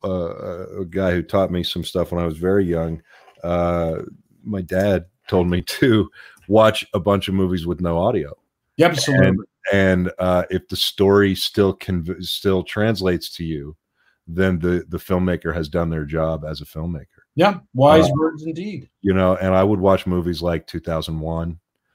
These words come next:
Speaker 1: Um, you know, I would watch the Godfather movies. I watched my father's movies with no audio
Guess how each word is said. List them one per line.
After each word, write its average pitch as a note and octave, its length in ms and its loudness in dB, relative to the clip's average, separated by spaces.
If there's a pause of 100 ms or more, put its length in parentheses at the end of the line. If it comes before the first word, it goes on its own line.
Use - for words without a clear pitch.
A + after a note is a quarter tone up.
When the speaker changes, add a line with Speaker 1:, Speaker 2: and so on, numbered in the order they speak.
(340)
Speaker 1:
Um, E2 800 -2
you E2+ 160 -6
know, D#2+ 240 -6
I D#2+ 120 -8
would D#2+ 140 -6
watch D#2+ 300 -4
the - 80 -14
Godfather D#2 580 -2
movies. D#2 400 -4
I E2 80 2
watched E2+ 260 2
my D#2+ 120 -2
father's D#2 440 -2
movies D#2+ 340 -4
with D#2 160 -8
no D#2 180 -2
audio D#2+ 440 -2